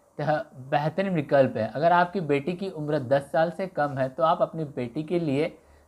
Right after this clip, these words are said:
सुकन्या समृद्धि योजना खाता खोल सकते हैं। सुकन्या समृद्धि योजना अकाउंट आपकी बेटी के इक्कीस साल होने पर ही मैच्योर होगा। आप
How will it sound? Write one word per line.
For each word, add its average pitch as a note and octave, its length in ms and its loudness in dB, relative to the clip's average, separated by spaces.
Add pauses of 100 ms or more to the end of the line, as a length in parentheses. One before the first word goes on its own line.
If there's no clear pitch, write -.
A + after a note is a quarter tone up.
(140)
सुकन्या F#3 380 0
समृद्धि D3 580 0
योजना B2+ 300 -2
खाता C#3+ 340 -2
खोल F#3+ 240 -4
सकते - 340 -10
हैं। F#2+ 220 -16 (1120)
सुकन्या G3 560 -2 (360)
समृद्धि D3+ 520 0
योजना B2+ 460 0 (140)
अकाउंट D#3+ 480 2 (240)
आपकी D3+ 280 2
बेटी C#3+ 360 0
के E3+ 260 -2 (260)
इक्कीस G#3+ 420 -2
साल E3 200 8
होने C#3+ 280 0
पर D3 240 2
ही F#3+ 120 0
मैच्योर C#3+ 380 0
होगा। G#2+ 380 2
आप C#3+ 400 -2